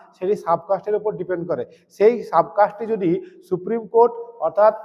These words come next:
বাইশে মে, বাইশে মে, বাইশে মে দু হাজার চব্বিশ সালে সাবকাস্টটি যদি বাদ দেয় তাহলে আপনার সার্টিফিকেটটি ইনভ্যালিড। যদি বাদ না দেয় তবুও আপনার সার্টিফিকেট আপনি ব্যবহার করতে পারবেন। এখন মানে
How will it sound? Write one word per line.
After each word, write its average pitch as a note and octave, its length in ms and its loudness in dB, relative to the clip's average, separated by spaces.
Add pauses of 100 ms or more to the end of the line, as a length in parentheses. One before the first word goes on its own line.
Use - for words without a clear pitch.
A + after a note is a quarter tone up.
(240)
বাইশে F#3 420 2
মে, G3 220 0 (540)
বাইশে E3+ 460 -2
মে, G3+ 220 -6 (720)
বাইশে D#3+ 380 0
মে G#3+ 180 -2
দু F#3+ 120 -4
হাজার G#3 180 2
চব্বিশ F3+ 340 -6
সালে F#3+ 240 0 (440)
সাবকাস্টটি G3 480 -2
যদি G#3+ 220 -4
বাদ D#3+ 260 8 (120)
দেয় D#3+ 280 4 (320)
তাহলে G3 400 2 (340)
আপনার D#3 300 0
সার্টিফিকেটটি F#3 520 -2 (100)
ইনভ্যালিড। F3+ 420 2 (300)
যদি F#3+ 260 -2
বাদ F3+ 400 6
না F#3+ 180 4
দেয় E3+ 220 6 (280)
তবুও G#3+ 300 0
আপনার A3 280 2
সার্টিফিকেট G3 440 -6
আপনি G#3+ 160 -6
ব্যবহার F3 280 2
করতে G3+ 220 -10
পারবেন। G3 360 2 (440)
এখন - 280 -2 (240)
মানে F3 220 0